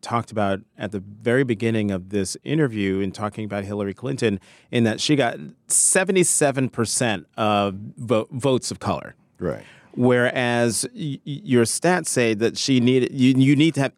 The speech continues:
Speaker 1: eighty-one percent. That's a four per-, yeah, four percent, four percentage point drop. That's a lot. You also write in the book that people of color vote in lower numbers because many of them feel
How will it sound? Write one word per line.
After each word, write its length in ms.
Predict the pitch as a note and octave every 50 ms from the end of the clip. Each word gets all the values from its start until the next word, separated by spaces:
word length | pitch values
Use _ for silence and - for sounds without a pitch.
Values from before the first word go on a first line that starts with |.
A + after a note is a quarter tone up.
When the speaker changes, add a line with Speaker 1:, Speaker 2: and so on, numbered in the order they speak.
| _ -
Speaker 1:
eighty-one 520 | - D3 D3+ D3 C#3+ A#2+ A#2 A#2+ B2 A#2 G#2+
percent. 440 | - G#2+ G2+ - A#2 G#2+ E2+ - _ - _ _ -
That's 200 | F#3 B3+ C#4 -
a 100 | A3 C#3+
four 260 | - - D#3+ E3+ E3+
per-, 200 | E3 - C#3+ C3 B2 -
yeah, 220 | D3 A#2+ F#2 G3
four 260 | F3+ - - F3 F#3+
percent, 500 | F3+ - C#3+ - - D3 C3 A#2+ A#2 - _ _ _ _ _ _
four 200 | - D#3 E3 F3+
percentage 460 | D#3+ - B2 - D3+ D#3 D#3 B2 -
point 420 | - - B2 A#2 A2 G2+ - - A#2+
drop. 380 | A#2 - A#2+ B2 G#2+ E2+ C#2+ -
That's 420 | B2 A2+ - C#3+ G3 G#3+ G#3 - G#3
a 80 | F#3+
lot. 520 | F3 C#3+ B2 A2 A#2+ D#3 C#3+ G#2+ - - - _ - - - - -
You 200 | B2+ C#3+ D3+ D#3
also 260 | E3+ G#3 G#3 - G3+
write 220 | F3 D3 B2+ A2 G#2+
in 60 | B2
the 60 | A2+
book 220 | G2 G#2+ G#2 F#2+ -
that 140 | A#2 G#2 -
people 240 | - E3 - F3+
of 140 | E3 - -
color 300 | - C3+ C#3 C3+ C3+ B2
vote 220 | A2 A#2 C3 B2+ G#2+
in 60 | B2
lower 220 | A#2+ A#2+ A#2 A#2 A2+
numbers 340 | A#2 A#2 A2+ A2 A2 G2
because 400 | - - G#2+ - A#2 A#2+ A2 G2+ -
many 320 | - A2+ A2+ A#2+ B2 B2 B2
of 80 | A2
them 160 | A2+ A#2 G#2+
feel 500 | - - - A#2 A#2 A2+ G#2+ G2+ G2+ F#2+